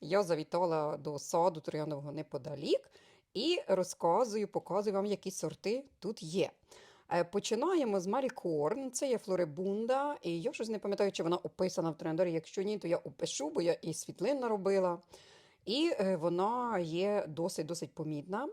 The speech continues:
Вона тут росте на передньому плані, і це дуже вдале, дуже вдале рішення, дуже вдале, в-, якби, місце, посадка.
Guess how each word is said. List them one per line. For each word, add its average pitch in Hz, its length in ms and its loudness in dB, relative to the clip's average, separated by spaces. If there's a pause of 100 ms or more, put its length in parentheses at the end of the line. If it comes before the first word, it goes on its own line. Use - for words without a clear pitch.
(220)
Вона 190 300 -2
тут 170 180 -8
росте 175 260 0
на 180 100 0
передньому 151 400 -4
плані, 196 460 -4
і 202 140 -10
це 185 180 0
дуже 175 340 -2
вдале, 156 800 0
дуже 165 260 -6
вдале 160 360 0
рішення, 190 600 0
дуже 190 280 -2
вдале, 160 320 2 (220)
в-, 147 220 -12
якби, 156 400 -4 (400)
місце, 262 540 2
посадка. 233 920 2